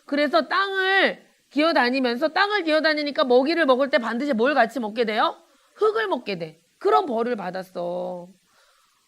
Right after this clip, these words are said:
그리고 아담과 하와는 우리 선악을 알게 하는 나무 옆에는 하나님이 중요한 나무 하나를 더 뒀어요. 그게 뭐였지?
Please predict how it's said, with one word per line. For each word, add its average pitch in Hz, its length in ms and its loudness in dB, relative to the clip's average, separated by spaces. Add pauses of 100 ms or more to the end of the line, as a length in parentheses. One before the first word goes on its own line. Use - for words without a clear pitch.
그리고 349 720 0 (320)
아담과 359 500 2
하와는 349 760 2 (260)
우리 320 220 2
선악을 392 520 4
알게 277 280 4
하는 311 280 2
나무 254 320 2
옆에는 269 640 2 (180)
하나님이 349 460 0
중요한 359 500 4
나무 269 240 4
하나를 302 280 2
더 233 180 0
뒀어요. 208 360 -2
그게 254 180 -2
뭐였지? 214 680 -2